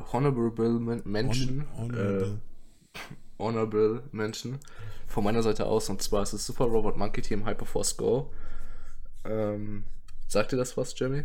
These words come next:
Speaker 2: Nein.
Speaker 1: Das lief früher auch auf Kabel eins morgens, ist auch von Cartoon Network. Äh, es war früher meine Lieblingsserie und man findet dazu quasi gar nichts mehr, außer die Intros auf YouTube und so. Und ich würd die Serie echt gerne nochmal gucken, weil ich die echt geliebt hab.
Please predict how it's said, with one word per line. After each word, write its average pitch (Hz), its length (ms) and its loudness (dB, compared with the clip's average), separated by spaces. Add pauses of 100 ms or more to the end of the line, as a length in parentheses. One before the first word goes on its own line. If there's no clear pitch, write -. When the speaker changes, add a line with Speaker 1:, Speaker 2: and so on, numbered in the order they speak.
(200)
Speaker 2:
Nein. 92 220 4 (1040)
Speaker 1:
Das - 180 -4
lief 110 140 -2
früher 113 260 2
auch 107 140 2
auf - 140 -2
Kabel 107 280 2
eins 92 300 -2
morgens, 107 280 -2
ist - 100 -6
auch 92 100 0
von 104 180 -6
Cartoon 101 300 0
Network. 135 480 0 (640)
Äh, 123 500 0
es - 200 -2
war 117 80 4
früher 117 300 2
meine 104 200 0
Lieblingsserie 107 840 2
und 90 100 0
man 98 100 -4
findet 110 360 -2
dazu - 280 -2
quasi 101 380 -2
gar 98 280 0
nichts 123 260 -4
mehr, 120 120 -2
außer 107 240 0
die 95 140 -4
Intros 104 480 -4
auf 98 160 -4
YouTube 110 480 -4
und 127 160 0
so. 113 160 4
Und 110 60 2
ich 104 100 -2
würd 101 140 -2
die 104 80 -6
Serie 101 320 2
echt - 180 -4
gerne 101 180 -4
nochmal 98 200 -6
gucken, - 320 -2
weil 95 80 0
ich 95 60 -4
die - 100 -4
echt - 200 -6
geliebt 98 340 -6
hab. 90 220 -2